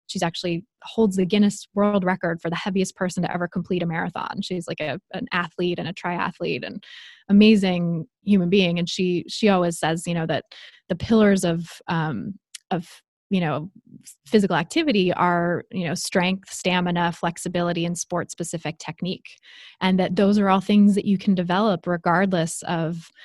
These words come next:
body size and regardless of whether you lose weight in the process, that you can develop more strength to do things like run a marathon without having to lose weight. You know, she completed the marathon at,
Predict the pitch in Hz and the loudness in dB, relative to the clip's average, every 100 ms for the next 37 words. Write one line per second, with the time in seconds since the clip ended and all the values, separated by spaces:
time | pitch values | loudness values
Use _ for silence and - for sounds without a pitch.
0 | - - 180 208 262 - - - 175 175 | -8 0 2 4 2 -2 -4 -4 -4 -2
1 | 185 185 185 185 180 180 185 185 185 196 | 0 0 0 -2 -2 0 2 2 2 2
2 | 190 185 185 196 185 - 185 214 - - | 2 0 0 0 -2 0 -2 -2 -8 -14
3 | - 165 151 - - - _ 202 175 208 | -8 -6 -6 -8 -20 -20 _ 0 6 6
4 | 202 175 185 208 196 185 - 185 196 - | 6 4 4 4 2 0 0 2 2 0
5 | 196 185 196 208 202 196 196 185 202 190 | -4 0 0 2 2 2 2 2 2 4
6 | 208 247 180 - 160 170 175 170 190 208 | 2 2 -2 -4 -4 0 0 0 0 2
7 | 202 196 214 240 233 - - - 180 185 | 2 2 2 0 -2 -6 -6 -4 -2 -2
8 | - 190 190 196 190 208 196 185 180 190 | -2 -2 -2 -4 -2 0 0 0 0 -2
9 | 196 180 175 175 | -2 -4 -2 -4